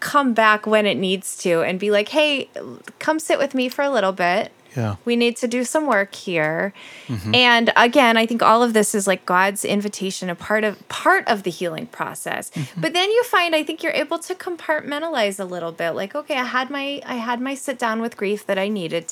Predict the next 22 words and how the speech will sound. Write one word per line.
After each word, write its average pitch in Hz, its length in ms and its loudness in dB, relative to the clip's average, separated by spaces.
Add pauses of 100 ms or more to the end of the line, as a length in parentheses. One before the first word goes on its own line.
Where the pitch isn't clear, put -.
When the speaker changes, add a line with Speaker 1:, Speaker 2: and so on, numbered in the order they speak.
Speaker 1:
to. 165 220 -6
That 190 180 -4
was 180 220 -8
really 113 160 -4
Speaker 2:
Mm-hmm. 113 80 -2
Speaker 1:
good 175 160 0
and 196 140 -2
healthy. 180 680 -2 (440)
And 269 200 -2
now 269 160 0
I'm 294 120 -2
gonna 294 180 -2
start - 280 -4
moving 262 260 -2
forward 254 520 -2
again." 185 300 -2
Like, 196 140 -6
I 226 60 -2
think 285 240 -8
in 359 160 -2
time, 294 460 -2
that's, 240 340 0